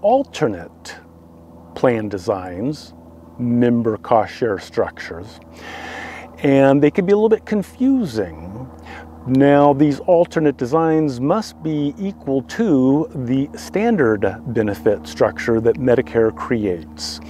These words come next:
So let's look at that, because Medicare puts out this standard structure every year. They kind of just update, um,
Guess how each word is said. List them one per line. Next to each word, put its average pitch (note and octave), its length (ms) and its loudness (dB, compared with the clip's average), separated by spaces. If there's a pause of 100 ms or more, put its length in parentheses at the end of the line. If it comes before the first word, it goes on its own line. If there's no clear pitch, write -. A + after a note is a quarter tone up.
(180)
So - 160 2
let's G3+ 300 2
look A3 160 0
at - 140 0
that, C3+ 340 4 (540)
because C#3 320 4
Medicare D3 540 2
puts D#3+ 260 0
out A#2+ 240 0
this B2 160 -4
standard B2+ 420 -4
structure A2+ 560 -4
every C#3 460 0
year. G#2+ 400 -4
They C3 100 2
kind B2+ 220 -4
of C3 40 -4
just A#2+ 200 -8
update, B2 920 -2
um, G#2+ 540 0